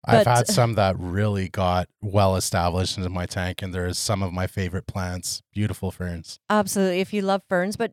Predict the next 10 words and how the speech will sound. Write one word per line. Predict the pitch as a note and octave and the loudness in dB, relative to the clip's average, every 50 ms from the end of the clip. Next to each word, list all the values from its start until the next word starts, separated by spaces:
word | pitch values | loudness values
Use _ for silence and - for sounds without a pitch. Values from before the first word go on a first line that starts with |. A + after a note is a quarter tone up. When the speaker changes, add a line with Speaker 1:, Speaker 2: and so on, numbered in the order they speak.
| _ - | _ -12
Speaker 2:
you | G#3+ G#3 - | -14 -8 -4
don't | - B3+ C4 E4 - | -2 -2 -2 -2 -4
be | - F#4+ F#4+ | -4 -4 -4
afraid | F#4+ - _ A3+ A3+ A#3 G#3+ | -4 -4 _ -4 -4 -4 -4
to | A#3+ A3 | -6 -8
try | - - F#3 E3 E3+ | -8 -6 -4 -4 -4
stuff. | E3+ - - - A#2+ - - _ _ _ _ _ _ _ _ _ _ _ _ _ - | -4 -6 -6 -8 -8 -10 -12 _ _ _ _ _ _ _ _ _ _ _ _ _ -6
You | G#3 G3+ F#3+ | -2 0 0
know, | F#3 F3+ F3 F3 F3 F3 E3+ E3+ F3 E3+ - - | 2 4 4 4 4 4 4 4 4 2 0 -2
you, | - G3 F#3+ F#3+ F#3+ F#3+ | -4 -4 -2 -2 -2 -4